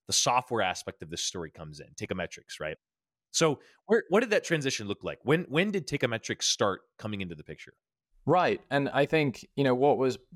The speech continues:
Speaker 2: born out of that and, and really the challenge of figuring out Amazon,
Speaker 1: Mm-hmm.
Speaker 2: you know, even in the early stages, um, really created this need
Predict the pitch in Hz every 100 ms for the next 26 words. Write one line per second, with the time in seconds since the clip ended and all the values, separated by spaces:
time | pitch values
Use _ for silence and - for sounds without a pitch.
0 | - 131 139 123 113 101 101 98 90 -
1 | _ _ _ 110 107 104 95 - 113 117
2 | 123 123 117 110 _ _ _ _ _ _
3 | _ _ - 107 123 - - 127 123 123
4 | 123 117 104 - 98 107 104 98 - -
5 | _ _ - - 120 113 113 110 104 98
6 | 98 - 107 104 107 95 92 85 80 98
7 | _ _ _ - 90 82 - - 101 98
8 | 107 101 107 104 104 101 98 - 98 101
9 | 92 69 73 - - - 101 98 98 92
10 | 117 131 127 113 - - 110 110 113 -
11 | - 98 98 - 104 95 - - - _
12 | _ _ _ _ _ - 107 113 117 92
13 | 78 -